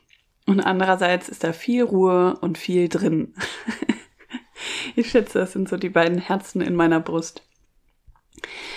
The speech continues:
Ich habe aber eine Sache entschieden, vom Vision Board zu nehmen und auch nicht durch jetzt zum Beispiel andere Ziele oder andere Punkte wieder mit aufzunehmen.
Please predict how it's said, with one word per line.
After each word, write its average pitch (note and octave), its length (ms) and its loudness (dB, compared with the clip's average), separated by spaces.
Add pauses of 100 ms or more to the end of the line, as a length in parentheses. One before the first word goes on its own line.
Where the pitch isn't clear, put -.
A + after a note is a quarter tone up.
(120)
Ich - 80 2
habe G#3 160 4
aber G3 540 4 (420)
eine A#3 580 4 (140)
Sache G#3 380 2
entschieden, F#3+ 640 0
vom F#3+ 360 0
Vision F#3 280 -4
Board F3+ 300 -2
zu - 160 -6
nehmen F3+ 500 2
und F3+ 200 -2
auch F3 140 2
nicht F#3 200 -4
durch - 400 -4 (540)
jetzt - 240 -4
zum F3 100 -2
Beispiel E3+ 240 -2
andere F3 280 2
Ziele F#3 400 0
oder F3 180 0
andere F3+ 240 -2
Punkte F3+ 400 -4
wieder F3 140 0
mit E3+ 180 0
aufzunehmen. F#3+ 760 0